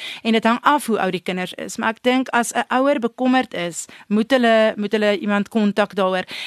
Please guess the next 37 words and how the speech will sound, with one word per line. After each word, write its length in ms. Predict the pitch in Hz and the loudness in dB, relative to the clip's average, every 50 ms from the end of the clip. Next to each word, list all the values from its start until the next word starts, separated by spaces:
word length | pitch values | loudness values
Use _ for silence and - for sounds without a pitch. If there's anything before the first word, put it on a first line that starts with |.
| - - | -10 -4
Want 180 | - 233 240 - | -2 0 0 2
ek 160 | - 262 269 | 0 0 2
het 100 | 330 277 | 2 0
nog 120 | 294 294 226 | 0 0 0
nooit 280 | 226 226 226 226 233 | 0 0 0 -2 0
in 60 | 254 | 0
my 80 | 254 247 | -2 0
praktyk 460 | 240 233 220 - - 226 202 202 202 | 0 -2 -4 -2 -2 -2 -2 -2 -2
iemand 220 | - 214 214 208 - | -4 -4 -4 -4 -6
gekry 280 | 214 - - 208 208 | -6 -4 0 0 2
wat 160 | 208 208 - | 2 0 0
nie 120 | 240 269 311 - | -2 -2 -2 0
eintlik 540 | 269 285 294 277 - 262 269 262 254 254 - | 0 0 0 0 0 0 0 0 0 -2 -2
al 240 | - 240 240 240 240 | 0 0 2 2 0
vir 180 | - - 269 - - | 0 -2 -4 -2 0
'n 180 | - 269 262 240 | 0 0 2 0
geruime 720 | - - 277 233 233 226 233 233 262 285 311 311 302 302 - | 0 0 0 2 2 2 2 4 4 2 2 2 0 0 0
tyd 240 | - 254 202 185 - | 0 0 0 0 -2
bekommerd 480 | - 202 - - 196 196 190 185 - - | -6 -6 -4 -2 -2 -2 -2 -4 -4 -4
was 300 | 185 - - - - - | -4 -4 -4 -6 -8 -10
nie. 160 | - 190 208 | -8 -6 -4
En 60 | 214 | 0
dan 200 | 214 233 254 247 | 0 2 2 2
ongelukkig 460 | - 262 254 - 285 254 247 254 - | 0 -2 0 0 0 0 -2 -4 -4
kry 180 | - - 269 254 254 254 | -2 0 2 2 2 2
hulle 160 | 247 240 220 | 2 2 2
raad 420 | 202 202 202 208 208 214 220 220 - - - - - - | 2 2 4 4 4 4 2 0 -4 -10 -10 -10 -10 -4
van 120 | - 262 247 | -2 0 2
mense 260 | 233 233 233 226 254 | 2 2 2 0 0
wat 140 | 240 233 - | -2 -2 -2
sê, 240 | - - 262 240 220 165 | 0 0 0 0 0 2
"Wag 260 | 170 202 202 196 - | 2 2 2 2 2
en 120 | 233 226 208 | 0 0 2
sien." 520 | - - - 262 190 165 160 - - 190 - - - - - - | 2 2 0 0 0 -2 -6 -8 -12 -14 -16 -16 -16 -16 -10 -4
Maar 120 | - 240 240 | 0 2 4
wat 200 | 208 233 240 - | 4 4 4 2
ons 120 | 269 240 | 0 0